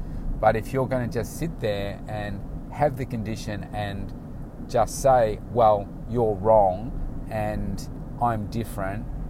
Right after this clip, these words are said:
and this is exactly why I can't achieve this," then you're kind of deluding yourself a little. Because if you did an accurate assessment of all those other things that I was just talking about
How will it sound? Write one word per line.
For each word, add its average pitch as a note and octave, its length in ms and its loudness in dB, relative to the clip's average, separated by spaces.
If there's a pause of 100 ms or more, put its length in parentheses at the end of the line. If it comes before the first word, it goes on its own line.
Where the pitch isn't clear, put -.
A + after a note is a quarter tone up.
(160)
and G2+ 400 -4 (460)
this B2 200 0
is A2+ 340 0
exactly A#2 580 0
why F#2+ 300 4
I G2 60 2
can't G#2 280 -2
achieve G#2+ 400 -2
this," E2+ 400 -4 (920)
then G#2+ 500 2 (600)
you're - 260 0
kind C#3+ 240 2
of - 100 0
deluding G#2+ 480 2
yourself G#2 500 2
a G2 40 2
little. F#2+ 320 2 (2000)
Because G#2+ 300 2
if - 160 0
you G#2+ 100 0
did A2+ 220 2
an A2 320 2
accurate A2+ 440 0
assessment G2 520 0
of F2+ 120 2
all G2 140 2
those F2+ 260 2
other A2 220 2
things F2+ 420 -2
that F#2+ 100 0
I F2+ 80 2
was F2 180 -2
just D#2 160 -2
talking F2+ 340 0
about F2 360 0